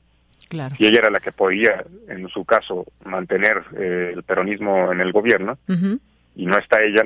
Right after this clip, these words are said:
Speaker 2: ¿quién será el relevo, no?
Speaker 1: Pues sí, una buena
Speaker 2: Y no hay
Speaker 1: pregunta.
Speaker 2: figu-,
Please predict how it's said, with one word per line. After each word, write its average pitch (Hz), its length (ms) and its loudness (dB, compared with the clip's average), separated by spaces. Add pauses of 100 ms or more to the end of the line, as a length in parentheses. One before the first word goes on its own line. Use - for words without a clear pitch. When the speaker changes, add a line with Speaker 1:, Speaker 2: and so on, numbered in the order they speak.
(120)
Speaker 2:
¿quién 104 200 -2
será 92 420 2 (420)
el 87 220 -12
relevo, 92 380 -2
no? 107 300 -6
Speaker 1:
Pues 151 160 -10
sí, 214 240 -10
una 175 240 -8
buena 156 160 -8
Speaker 2:
Y 185 40 -2
no - 40 0
hay - 40 -8
Speaker 1:
pregunta. - 420 -2
Speaker 2:
figu-, 101 200 -6